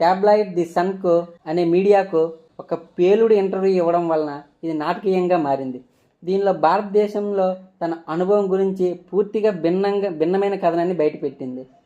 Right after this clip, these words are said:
హైదరాబాదులో తన ఎనిమిది రోజుల బసలో తాను దోపిడీకి గురయ్యానని, మరి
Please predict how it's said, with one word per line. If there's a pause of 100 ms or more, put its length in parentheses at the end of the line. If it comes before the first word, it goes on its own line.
(360)
హైదరాబాదులో
తన
ఎనిమిది
రోజుల
బసలో (300)
తాను
దోపిడీకి
గురయ్యానని, (300)
మరి